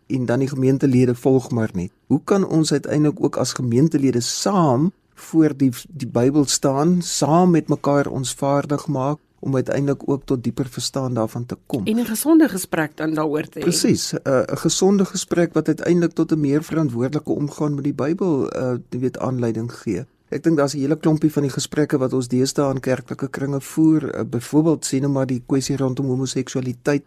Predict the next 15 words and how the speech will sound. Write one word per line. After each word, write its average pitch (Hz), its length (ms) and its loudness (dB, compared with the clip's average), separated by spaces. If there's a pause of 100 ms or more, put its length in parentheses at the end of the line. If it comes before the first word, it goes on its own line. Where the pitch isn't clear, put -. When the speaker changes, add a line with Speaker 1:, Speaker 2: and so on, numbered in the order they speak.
(140)
Speaker 1:
die - 140 -8
kwessie 143 340 2
rondom 131 440 2
grond, 151 680 -2 (280)
allerhande 139 500 0
ander 147 320 0
etiese 151 420 -2
kwessies 143 460 0
wat 131 200 -2 (160)
eenvoudig 165 560 0 (100)
weer 147 400 2
op - 160 -4
kerke 139 360 -2 (220)
en 131 120 -2
op, 131 200 -6